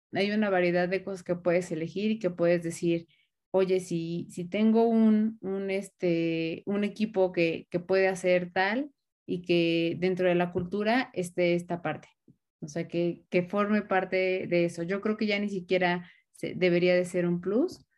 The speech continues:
sino debería de ser ya parte de que una empresa debe de generar esto. Y, y eso haría que deje-, dejemos de quejarnos tanto del gobierno, que no hace nada,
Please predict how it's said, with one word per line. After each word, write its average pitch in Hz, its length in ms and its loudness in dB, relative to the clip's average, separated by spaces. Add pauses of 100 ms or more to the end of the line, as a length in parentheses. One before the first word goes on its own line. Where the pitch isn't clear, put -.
(260)
sino 175 400 0
debería 175 460 4
de 190 120 0
ser 180 520 -2
ya 185 280 0
parte 185 360 0
de 180 200 0
que 175 180 2
una 185 200 0
empresa 180 380 -2
debe 180 320 2
de 170 300 -2
generar 170 420 0
esto. 170 300 -8 (640)
Y, 180 440 2
y 190 180 2
eso 190 160 0
haría 190 520 0 (520)
que 170 320 2
deje-, 175 360 -2
dejemos 180 540 -2
de 180 120 -4
quejarnos 170 580 -4
tanto 165 300 -6
del 170 180 -2
gobierno, 185 680 -2
que 170 120 -2
no 156 100 -4
hace 156 200 -8
nada, 160 320 -10